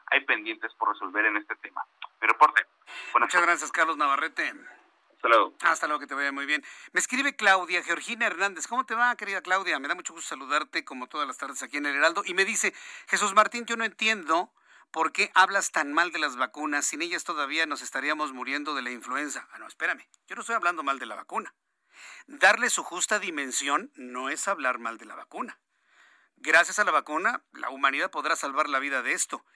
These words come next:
Speaker 2: pero hay que darle su justa dimensión. La vacuna contra el covid diecinueve no tiene ni un año de desarrollo. Todas las vacunas, la de influenza inclusive, para poderla realizar, para poderla sacar, tuvo una investigación al menos de diez años.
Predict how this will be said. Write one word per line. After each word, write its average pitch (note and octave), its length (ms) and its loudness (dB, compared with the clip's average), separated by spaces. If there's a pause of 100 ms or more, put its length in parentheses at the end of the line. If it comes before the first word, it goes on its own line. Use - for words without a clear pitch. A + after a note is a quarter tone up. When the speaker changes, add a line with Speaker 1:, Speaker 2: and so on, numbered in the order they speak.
(100)
Speaker 2:
pero D3 140 0
hay D3+ 60 2
que D3+ 100 -4
darle C3 220 -4
su A#2 120 -8
justa A#2+ 240 -10
dimensión. G#2+ 480 -12 (840)
La D#3+ 260 6
vacuna D#3+ 540 4
contra C3+ 260 -8
el B2+ 60 -10
covid B2+ 260 -8
diecinueve C3+ 480 -8
no D3 120 -6
tiene F3 200 -4
ni E3 120 -2
un E3 120 -2
año E3+ 240 4
de C3+ 120 0
desarrollo. A2+ 600 -6 (560)
Todas G#3 200 4
las F3+ 100 4
vacunas, E3 360 0
la E3 120 8
de D3+ 80 0
influenza E3+ 560 -2
inclusive, D3 580 -6 (720)
para D3+ 240 6
poderla F#3 440 2
realizar, D#3 480 2
para C3+ 200 0
poderla D#3 360 -6
sacar, D#3 360 2 (420)
tuvo F#3 240 -4
una G4 120 -6
investigación F3+ 540 -2
al D#3 100 0
menos E3+ 240 -4
de C#3+ 80 -4
diez D#3 300 -2
años. F3+ 420 0